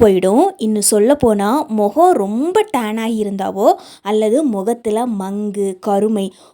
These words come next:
முகப்பொருட்கள் வந்திருக்கக்கூடிய அந்த தடயம், இது எல்லாமே போய் நல்லா பளிச்சுன்னு, நல்லா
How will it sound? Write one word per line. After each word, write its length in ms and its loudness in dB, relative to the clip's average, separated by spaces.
முகப்பொருட்கள் 680 0
வந்திருக்கக்கூடிய 460 -4
அந்த 120 -6
தடயம், 480 -2
இது 260 -8
எல்லாமே 540 4
போய் 480 -6
நல்லா 340 -10
பளிச்சுன்னு, 840 -2
நல்லா 300 -6